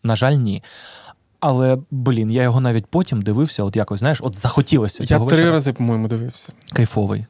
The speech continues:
Speaker 1: Кайфовий
Speaker 2: Дуже класно.
Speaker 1: нереально. А, а ти ж знімався в кіно? Ну, як в кіно? В серіалі. В серіалах. Країна У два нуль.
Speaker 2: Так, так.
Speaker 1: Так. Тобто ти ж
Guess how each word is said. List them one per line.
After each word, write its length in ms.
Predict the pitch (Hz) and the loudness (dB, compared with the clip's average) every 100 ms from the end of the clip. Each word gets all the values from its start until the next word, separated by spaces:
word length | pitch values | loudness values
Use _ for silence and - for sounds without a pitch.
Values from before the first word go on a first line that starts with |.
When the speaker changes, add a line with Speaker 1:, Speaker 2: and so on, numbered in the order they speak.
| _ | _
Speaker 1:
Кайфовий 500 | 131 113 - 139 139 | 2 2 0 2 4
Speaker 2:
Дуже 160 | 127 | 4
класно. 240 | 123 135 139 | 2 2 2
Speaker 1:
нереально. 960 | 135 135 123 117 113 123 123 107 95 - - - - - | 2 2 2 2 2 2 2 -2 -6 -10 -20 -18 -20 -2
А, 300 | 123 123 123 | 2 2 2
а 80 | 123 | 0
ти 160 | - 175 | 2 2
ж 100 | 135 | 4
знімався 500 | 151 190 262 - 101 | 4 2 0 -2 -6
в 80 | |
кіно? 440 | - 165 160 95 - _ - | -4 0 0 0 -8 _ 0
Ну, 120 | 214 | 2
як 200 | 185 127 | 2 -2
в 80 | - | -2
кіно? 180 | - 104 | -6 -4
В 60 | - | -2
серіалі. 500 | 175 156 92 - - - _ _ - | 0 0 -2 -6 -12 -18 _ _ -20
В 60 | - | -4
серіалах. 840 | 127 117 113 117 127 110 104 - - - | 0 2 2 2 2 0 0 -4 -20 -8
Країна 440 | - 123 175 165 143 | 0 2 4 4 2
У 180 | 151 165 | 0 2
два 160 | 117 | 2
нуль. 180 | 107 101 92 _ _ _ _ | 0 -2 -4 _ _ _ _
Speaker 2:
Так, 340 | - 123 120 - 135 | 0 2 0 -6 -4
так. 300 | 123 107 95 | 0 2 0
Speaker 1:
Так. 100 | - - - - | -8 -16 -20 0
Тобто 240 | 170 165 | 2 2
ти 160 | 147 269 | 2 2
ж 160 | - | 2